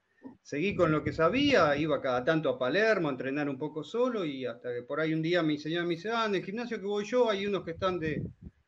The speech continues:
de negro y blanco, debe ser karate, si querés ir a mirar".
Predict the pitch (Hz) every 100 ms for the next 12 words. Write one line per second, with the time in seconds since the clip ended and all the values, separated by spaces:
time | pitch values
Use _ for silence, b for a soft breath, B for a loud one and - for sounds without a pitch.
0 | _ 151 185 220 202 208 269 254 180 196
1 | 190 208 180 214 160 - 110 - 123 135
2 | 175 180 170 180 208